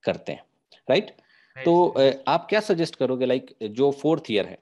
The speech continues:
Speaker 1: जो पास आउट हैं या फिर जो थर्ड ईयर हैं, उनके लिए बेस्ट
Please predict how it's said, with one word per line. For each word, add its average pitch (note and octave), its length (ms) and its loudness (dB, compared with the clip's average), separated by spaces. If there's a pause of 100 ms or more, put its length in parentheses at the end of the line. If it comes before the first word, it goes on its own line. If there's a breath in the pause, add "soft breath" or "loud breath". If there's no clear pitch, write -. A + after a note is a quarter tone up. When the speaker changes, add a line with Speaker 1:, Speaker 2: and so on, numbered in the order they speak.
(160)
Speaker 1:
जो A#2 100 -4
पास G#2+ 320 0
आउट A#2+ 180 -2
हैं - 200 -20 (120)
या A2+ 120 -4
फिर B2 180 -4
जो A#2 160 -6
थर्ड A2 300 -4
ईयर G2+ 180 -2
हैं, E2 140 -18 (440)
उनके D3+ 320 2
लिए F#3 520 0
बेस्ट A2+ 520 -4